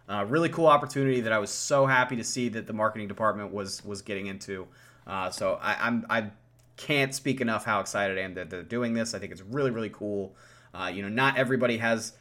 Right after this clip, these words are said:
the chance or the free time or the opportunity or the money to fly out to Vegas and drop a thousand dollars to enter a contest like I did. So I think this is a really cool, accessible opportunity for people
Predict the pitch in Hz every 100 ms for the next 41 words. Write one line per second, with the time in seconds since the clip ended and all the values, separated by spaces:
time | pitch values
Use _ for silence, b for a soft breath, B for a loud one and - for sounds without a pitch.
0 | _ 113 135 120 113 - 113 104 - 120
1 | 113 117 110 104 107 107 107 113 107 104
2 | 104 101 101 101 98 92 - 110 101 101
3 | 95 101 95 101 101 98 104 101 98 101
4 | 98 101 95 98 95 95 90 95 95 -
5 | 104 101 101 92 - B B 98 98 151
6 | 143 101 90 - b b b _ - 123
7 | 117 110 - - 123 135 151 131 135 123
8 | 123 117 127 123 117 - 143 131 117 -
9 | - - - 127 120 120 117 110 104 107
10 | 110 - 107 101 95 104 - 110 104 98